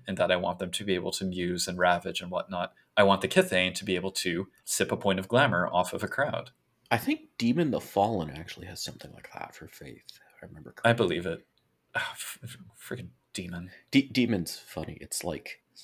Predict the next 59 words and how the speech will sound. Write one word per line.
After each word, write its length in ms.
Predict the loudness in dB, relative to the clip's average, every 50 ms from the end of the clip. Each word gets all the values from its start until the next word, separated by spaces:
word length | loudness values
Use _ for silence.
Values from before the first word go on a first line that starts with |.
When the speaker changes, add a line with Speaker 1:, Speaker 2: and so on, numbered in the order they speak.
| -18 -12
Speaker 2:
it's 160 | -8 -6 -4
like, 140 | -4 -4 -2
I'm 140 | -2 2 4
reading 220 | 8 8 8 8
the 60 | 8
book 200 | 10 10 10 10 10
here. 120 | 6 6
Speaker 1:
Demon 100 | 8 6
is 120 | 4 4 6
Changeling 420 | 6 6 6 8 8 6 6 6
Revised, 680 | 6 4 6 8 8 6 6 4 2 0 0 0 0 -4 -6 -8 -12
<laughs> 200 | -6 -4 0 2
basically. 420 | 6 6 6 6 6 6 8 12
Speaker 2:
Yes, 220 | 12 12 12 12 12
he 80 | 12
was 120 | 10 12 12
Changeling 400 | 12 12 12 12 12 8 8 8
Revised 480 | 8 10 12 12 12 12 12 10 6
by 100 | 4 4
somebody 460 | 4 6 6 6 6 6 6 2 2 0
who, 140 | 0 0 4
like, 460 | 6 6 6 6 4 -4 -14 -16 _ _ -20 -20 -20 -20 _ _ _ 2
Speaker 1:
Who 120 | 4 10
Speaker 2:
didn't 220 | 12 12 12 12
Speaker 1:
hated 120 | 12 12 10
Changeling. 360 | 10 8 8 10 10 8 8
Speaker 2:
realize 260 | 6 4 4 2 2
they 100 | 4 6
were 140 | 8 8 8
writing 380 | 10 10 10 10 8 6 4 2
Ch-, 180 | 0 -2 -6 _ -18 -6
Change-, 360 | 2 4 6 6 6 4 4
they've 160 | 6 6 8
ne-, 100 | 8 12
no, 140 | 12 12 12
they 100 | 12 12
ne-, 140 | 12 12 12
they, 240 | 12 12 12 10 8
I 80 | 8
don't 140 | 6 6 6
think 100 | 6 6
they 80 | 6 6
ever 140 | 8 8 6
read 260 | 10 10 10 10 10
Changeling. 540 | 6 2 2 2 2 -2 -4 -4 -6 -8 -10 -14 _ _ _ _ _ _ _ _ -12
It's 160 | -8 0 6
like 300 | 6 6 6 4 2 8
they, 240 | 8 8 8 8 2
they 100 | 4 4
created 420 | 4 4 4 4 6 6 6 6 4
Changeling 380 | 8 8 8 8 6 4 2 2
without 260 | 4 6 6 4 4
realizing 640 | 2 4 6 6 6 6 4 0 -2 -4 -6 -8
it. 120 | -8 -10 -6 -6
It 60 | -6
was 120 | -6 -6
very 260 | -4 -4 -2 -2 -2
strange, 520 | -4 -6 -6 -8 -10 -12 -14 -16 -18 -18 -14 -14
but 200 | -16 -16 _